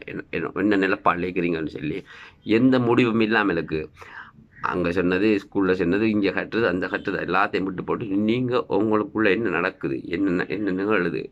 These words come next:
என்று உங்களுக்காக முதல் வாழ்க்கையை நீங்க பார்க்க வேண்டியிருக்குது.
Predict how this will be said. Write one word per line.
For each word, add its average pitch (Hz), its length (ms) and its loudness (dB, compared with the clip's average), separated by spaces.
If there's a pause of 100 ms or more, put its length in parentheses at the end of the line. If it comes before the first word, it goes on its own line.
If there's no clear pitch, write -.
(160)
என்று 95 420 -4
உங்களுக்காக 101 560 2
முதல் 92 180 -6
வாழ்க்கையை 95 480 -2
நீங்க 90 160 -2
பார்க்க 101 320 -2
வேண்டியிருக்குது. 67 640 -6